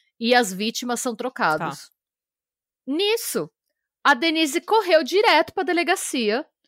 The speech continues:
Speaker 1: só que ela foi informada que o delegado não tava. Aí ela deixou um recado e passou pra, pra, pra o atendente, né, da delegacia que falou com ela o número da farmácia.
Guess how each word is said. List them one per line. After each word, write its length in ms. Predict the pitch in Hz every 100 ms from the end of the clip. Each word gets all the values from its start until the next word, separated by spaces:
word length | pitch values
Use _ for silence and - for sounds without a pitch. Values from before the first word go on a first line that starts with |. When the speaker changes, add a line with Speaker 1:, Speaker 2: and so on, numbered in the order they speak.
| _ -
Speaker 1:
só 140 | 311
que 60 | 302
ela 100 | 311
foi 140 | 349
informada 380 | 320 330 302 294
que 80 | 311
o 20 |
delegado 360 | 302 294 285 285
não 160 | 285
tava. 520 | - 320 180 170 165 -
Aí 120 | 240
ela 160 | 269 277
deixou 260 | 294 320
um 60 | 277
recado 680 | 311 330 311 202 196 294 - _ _ _ _ _ _ _ _
e 260 | - 285 285 -
passou 560 | 370 359 - 339 302 403
pra, 640 | - 262 254 247 226 220 - _ -
pra, 300 | 226 214 - -
pra 300 | 220 208 202
o 40 |
atendente, 520 | 196 226 214 226 262
né, 80 | 220
da 80 | 190
delegacia 440 | 196 196 190 - 190
que 60 |
falou 160 | 208 190
com 180 | 202 220
ela 180 | 233
o 40 | 254
número 240 | 262 277
da 80 | 277
farmácia. 680 | 269 311 339 277 233 - 180